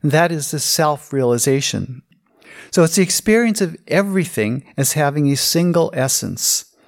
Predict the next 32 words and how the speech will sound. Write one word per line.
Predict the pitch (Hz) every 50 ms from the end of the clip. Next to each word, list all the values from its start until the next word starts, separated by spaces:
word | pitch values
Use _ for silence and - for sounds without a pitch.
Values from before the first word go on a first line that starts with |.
| _ _ _ _ _ _ -
In | 147 151
the | 156 151
light | 156 160 165 190 202 190
of | 160 147
the | 147 131
supreme | - - - 175 180 175 170
knowledge, | 160 147 135 131 123 120 123 139 - - - - -
even | 160 160 165 202 190
the | 175 175 -
outward | - 139 156 202 196 202 196 180 165
appearance | 165 170 - 175 175 180 170 - 170
of | 156
the | 131 127
body | 127 - 135 147 185 202 165 120 110
has | 117 131 127 -
here, | - 202 196 143 113
for | - - 143
Abhinavagupta, | 135 139 139 147 143 143 139 131 131 131 127 175 233 226 - - 123 123 - - - - - - -
become | 180 170 180 - 180 180
an | 180
expression | 175 165 - - - - - 170 175 208 - - - - - - - - _ _ _ -
of | 147 131
the | 131 151 147
indwelling | 147 160 156 147 151 143 143 139 135 135
divinity. | 123 120 120 139 170 208 196 - - - 92 90 117 113 _ _ _ _ _ - -
And | 156 143
so | - - 180 165
addressing | 151 139 139 160 170 180 - - 202 170
the | 151
Supreme | - - 160 - 160 160 165 151
Self, | - - 160 139 131 131 - - -
repeating, | 135 131 _ - - - 190 190 180 139 143 135 123